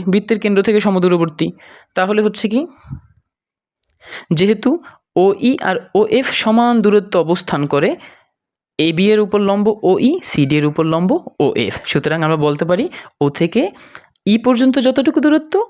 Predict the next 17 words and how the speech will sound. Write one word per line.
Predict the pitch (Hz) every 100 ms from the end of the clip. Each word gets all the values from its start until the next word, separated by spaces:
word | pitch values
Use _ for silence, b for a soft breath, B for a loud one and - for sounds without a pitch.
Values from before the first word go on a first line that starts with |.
| _ -
ও | 143
থেকে | 147 - - -
এফ | 294 -
পর্যন্ত | 226 180 185 175
ততটুকু | 151 123 143 180 320 453 B B -
দূরত্ব। | 143 135 120 - 151 B B B
তাহলে | 165 165 214 403 - b -
আমরা | 139 165 247
প্রমাণ | 196 175 165
করে | 160 143
দিলাম | 127 113 67 131 -
যে | 139 143 - -
এবি | 139 143 233 339 -
আর | 135
সিডি | - - 139 160 320 B B
যদি | 151 135 135
দুইটা | 139 135 202